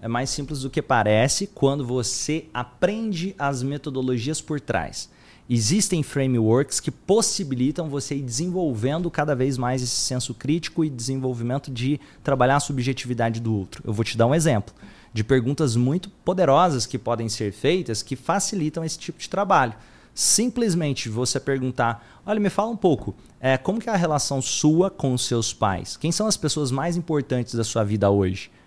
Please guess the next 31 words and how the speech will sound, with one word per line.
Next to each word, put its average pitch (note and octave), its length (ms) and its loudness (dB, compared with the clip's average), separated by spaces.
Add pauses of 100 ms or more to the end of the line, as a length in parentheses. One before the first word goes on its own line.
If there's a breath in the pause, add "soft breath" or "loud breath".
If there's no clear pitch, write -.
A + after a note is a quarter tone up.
(200 soft breath)
O B2 80 0
que F#3+ 160 4
que, - 240 -8 (100)
ao G3+ 240 6
fazer C3+ 420 4
essa B2+ 200 0
pergunta, B2 400 -2
eu C#3 80 0
tenho B2+ 260 -2
de A2+ 240 -2
informação A#2 640 0
e A#2+ 60 0
referência G#2+ 420 -2
agora? F#2 320 -4 (340 loud breath)
Se - 240 2
eu G#3+ 120 6
percebo D3+ 480 2
que B2+ 80 -4
aquela C3 240 -2
pessoa A#2+ 580 0 (220)
tá A#2+ 100 0
fraquejando A#2+ 840 0
ou G2+ 60 0
tá A#2 120 -4
precisando B2 400 -4
de A2 60 0
ajuda, G#2 540 0 (380 loud breath)
eu D3+ 180 2
falo D#3+ 360 0
com F#3+ 200 -4
ela B2+ 380 0